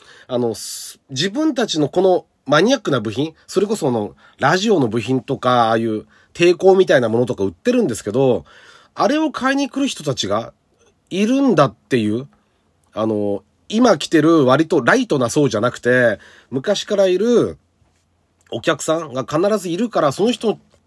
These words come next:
の、たちのためにも、商売はやるんだっていうような気持ちをなんかちょっと感じましたよね。これ僕の勝手な想像かもしれないけど、でもなんかそういう気がしましたね。街の雰囲気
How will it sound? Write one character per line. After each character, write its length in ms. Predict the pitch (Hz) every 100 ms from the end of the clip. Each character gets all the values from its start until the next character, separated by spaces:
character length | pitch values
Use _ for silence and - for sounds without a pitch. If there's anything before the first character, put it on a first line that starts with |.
| -
の、 120 | 123
た 240 | - -
ち 120 | 147
の 80 | 151
た 100 | 127
め 140 | 131 160
に 100 | 131
も、 320 | 151 139 80 _ _ - -
商 220 | - 240
売 180 | 202 127
は 140 | 117
や 80 | 117
る 120 | 151
ん 60 | 175
だ 100 | 117
っ 60 |
て 160 | - 104
い 120 | 104 113
う 60 |
よ 140 | 123 123
う 20 |
な 340 | 135 139 98 - _ _ _
気 160 | - 208
持 160 | 262
ち 160 | 294 277
を 80 | 254
な 80 | 240
ん 40 |
か 80 | 139
ち 80 | 165
ょ 20 |
っ 40 |
と 80 | 143
感 220 | - 147
じ 100 | 143
ま 120 | 139
し 40 | 143
た 100 | 80
よ 40 |
ね。 140 | 87 92 _ _ _ _ _ _ -
こ 100 | -
れ 60 | 202
僕 180 | 254 254
の 100 | 156
勝 160 | 156 151
手 120 | 247
な 80 | 240
想 200 | 220 240
像 100 | 254
か 120 | 240
も 60 | 175
し 80 | 131
れ 80 |
な 140 | 127 127
い 60 |
け 80 | 107
ど、 240 | 127 120 - _ - - -
で 60 | 208
も 100 | 196
な 100 | 208
ん 20 |
か 80 | 175
そ 220 | 226 240
う 60 |
い 260 | 226 233 226
う 40 | - _ _
気 160 | - 208
が 160 | 226 214
し 160 | -
ま 100 | 226
し 60 | 214
た 80 | -
ね。 80 |
街 300 | 165 202 -
の 200 | 233 226
雰 460 | 208 - 214 226 226
囲 20 |
気 280 | - 117 107